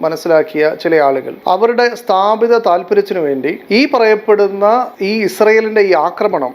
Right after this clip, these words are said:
രണ്ടായിരത്തി എഴുന്നൂറ് വർഷങ്ങൾക്ക് മുമ്പ് തന്നെ ബൈബിൾ പ്രവചിച്ചിട്ടുള്ളതാണ്, അത് ഈ ആമോസിന്റെ പുസ്തകത്തിൽ പറയുന്നുണ്ട് എന്നൊരു വ്യാപക പ്രചരണം ഇവർ നടത്തുന്നുണ്ട്. അതുമായി ബന്ധപ്പെട്ട ചില പോസ്റ്ററുകൾ നിങ്ങൾക്ക് കാണാം. "കർത്താവ് അരുളി ചെയ്യുന്നു, ഗാസ ആവർത്തി ചെയ്ത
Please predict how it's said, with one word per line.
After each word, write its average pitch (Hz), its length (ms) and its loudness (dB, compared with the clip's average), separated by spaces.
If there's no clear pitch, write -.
രണ്ടായിരത്തി 233 720 0
എഴുന്നൂറ് 202 560 2
വർഷങ്ങൾക്ക് 226 760 2
മുമ്പ് 208 360 2
തന്നെ 156 300 -2
ബൈബിൾ 208 580 -2
പ്രവചിച്ചിട്ടുള്ളതാണ്, 185 1000 0
അത് 269 160 2
ഈ 233 200 0
ആമോസിന്റെ 233 400 0
പുസ്തകത്തിൽ 185 580 -2
പറയുന്നുണ്ട് 180 600 0
എന്നൊരു 160 420 0
വ്യാപക 180 580 2
പ്രചരണം 185 480 0
ഇവർ 151 200 -4
നടത്തുന്നുണ്ട്. 170 480 -6
അതുമായി 285 260 2
ബന്ധപ്പെട്ട 220 360 0
ചില 202 260 2
പോസ്റ്ററുകൾ 202 600 2
നിങ്ങൾക്ക് 170 300 -4
കാണാം. 151 300 0
"കർത്താവ് 185 400 0
അരുളി 196 180 2
ചെയ്യുന്നു, 170 420 0
ഗാസ 185 400 0
ആവർത്തി 208 480 0
ചെയ്ത 185 320 4